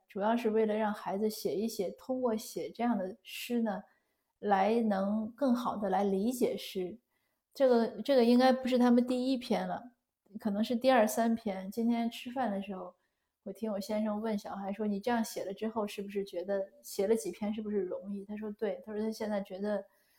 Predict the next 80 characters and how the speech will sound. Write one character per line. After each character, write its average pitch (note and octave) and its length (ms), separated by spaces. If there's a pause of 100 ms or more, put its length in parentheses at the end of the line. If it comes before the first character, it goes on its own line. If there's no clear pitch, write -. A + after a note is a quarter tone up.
(240)
呃， F#3+ 200
写 - 200
诗 A#3+ 240
没 A3 100
有 A3 140
那 G#3+ 100
么 G3+ 140
难 F3+ 260
了， G3+ 320
而 G3+ 140
且， F3+ 360 (440)
呃， G3+ 100
对 A3 160
诗 A#3 240
的 A#3+ 80
理 G3 220
解 G#3+ 200
也 F3+ 160
容 F3+ 320
易 G#3+ 240
一 F#3 40
些。 F#3 420 (760)
这 D4+ 160
个 C4+ 80
理 A#3 180
解 B3 200
诗 C4 240
不 C4 240
只 G3+ 160
是 G#3+ 180
对 A3 240
中 B3+ 240
文， G#3 240
英 C#4+ 140
文 A#3 120
也 G3 140
是 G#3 140
一 G3+ 160
样。 G#3+ 200 (480)
他 C#4+ 380
小 - 340
的， G#3 140
也 G#3 300
不 A#3+ 120
是 B3+ 120
小 G3+ 140
时 G3 40
候， G3 80
前 A3 260
几 A#3 140
年 F#3+ 240
吧， F#3+ 200
前 A#3 180
几 C4 100
年 G#3 180
他 A#3 160
参 B3 240
加 B3 180
过 A3+ 200
那 G#3 180
个， F#3+ 280
我 F#3+ 60
们 G3+ 100
这 A#3+ 100
边 A3+ 160
U A#3+ 140
B A3+ 160
C A#3 180
大 A3+ 220
学 G3+ 240
有 F#3+ 200
少 A#3+ 200
年 G3 200
班 A#3 200
的 A3 100
考 - 240
试， G3 300
他 G#3 100
去 G#3 140
考 - 240